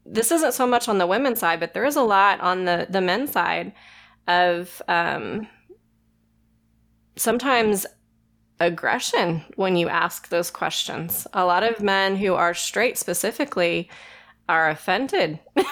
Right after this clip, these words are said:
Uh, they don't wanna be asked those things, um, and they, they don't wanna be put in a certain category, um, and there's a little bit of, of friction with that.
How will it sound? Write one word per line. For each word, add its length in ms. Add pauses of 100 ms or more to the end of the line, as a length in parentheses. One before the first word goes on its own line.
(1300)
Uh, 300
they 180
don't 300
wanna 260
be 140
asked 380
those 260
things, 680
um, 380
and 380
they, 340
they 220
don't 240
wanna 160
be 120
put 240
in 140
a 80
certain 640
category, 880
um, 400
and 100
there's 160
a 60
little 240
bit 120
of, 360
of 200
friction 520
with 160
that. 360